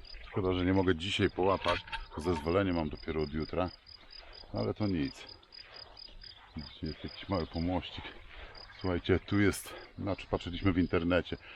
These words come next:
jest miejsce takie do grillowania, jest u nas z lodówką, więc nie wszyscy muszą mieć lodówkę. Jeżeli ktoś się z namiotem rozstawi, to przecież nie musi mieć lodówki, tak, ze sobą. Fajnie, fajnie, mają do-,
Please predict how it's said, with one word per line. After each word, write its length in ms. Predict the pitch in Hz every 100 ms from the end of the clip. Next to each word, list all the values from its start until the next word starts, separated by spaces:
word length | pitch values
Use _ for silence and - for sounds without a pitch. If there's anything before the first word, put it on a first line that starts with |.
| - -
jest 140 | 82 95
miejsce 440 | 95 92 - 95
takie 260 | 87 - 85
do 120 | 85
grillowania, 680 | 82 87 90 87 95 82 78
jest 260 | 82 -
u 40 | 95
nas 160 | 90
z 80 | 82
lodówką, 560 | 92 95 90 - 82 76
więc 280 | 82 - - - - -
nie 100 | 85
wszyscy 340 | - 92 -
muszą 220 | 95 - 92
mieć 180 | 87
lodówkę. 400 | 95 82 107 - 82
Jeżeli 260 | 73 73
ktoś 220 | - 76
się 300 | - - 87
z 80 | 76
namiotem 400 | 87 85 85 80
rozstawi, 500 | 78 - - 85 80
to 160 | - 85 - - - -
przecież 220 | - 80
nie 60 | 87
musi 240 | 85 -
mieć 220 | 85 -
lodówki, 440 | 92 85 85 - 73
tak, 260 | - 85
ze 80 | 71
sobą. 320 | - 76 131 65 - -
Fajnie, 400 | 175 131 92 73
fajnie, 360 | - 95 76 110
mają 360 | 127 113 92
do-, 140 | 80